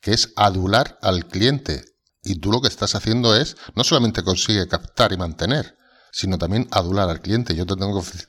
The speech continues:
felicitar, que me atasco, <laughs> porque estás adulando a tus clientes. ¿Qué más tienes en tu casa? Eh, si yo tengo que ir a Chiclana, mm, vamos a ver, yo soy una familia, dos, mm, dos niños más grandes que yo, los dos ya, más altos,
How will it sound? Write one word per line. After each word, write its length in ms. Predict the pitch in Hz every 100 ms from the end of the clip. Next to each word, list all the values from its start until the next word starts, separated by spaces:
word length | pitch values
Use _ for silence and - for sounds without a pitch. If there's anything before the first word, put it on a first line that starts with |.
| -
felicitar, 840 | - - 104 104 110 98 135 -
que 100 | 92
me 80 | 87
atasco, 500 | 113 - - - 113 - -
<laughs> 320 | - - _ -
porque 240 | 107 -
estás 280 | - 117 -
adulando 340 | 117 95 110 117
a 40 |
tus 120 | 92
clientes. 480 | - 101 123 82 - - -
¿Qué 100 | -
más 160 | 151 175
tienes 300 | - 175 165
en 80 | 170
tu 100 | 165
casa? 380 | 156 151 160 151
Eh, 400 | 139 143 139 131 - - - _
si 180 | - 98
yo 120 | 104
tengo 240 | 147 160 151
que 100 | 147
ir 140 | 151
a 40 | 139
Chiclana, 580 | - 120 143 220 226 160 - - -
mm, 580 | 107 98 92 90 92 90
vamos 200 | 120 135
a 40 |
ver, 80 | 101
yo 120 | 104 131 - -
soy 200 | - 120
una 140 | 113 113
familia, 540 | - 131 202 220 226 - _ _ _
dos, 500 | 95 104 117 104 - -
mm, 300 | 98 92 87
dos 140 | 95 120
niños 300 | 123 160 170
más 140 | 110
grandes 260 | 107 104 104
que 100 | 104
yo, 100 | 107
los 140 | 101
dos 160 | 101 104
ya, 160 | 135
más 180 | 165 117
altos, 400 | 127 131 180 185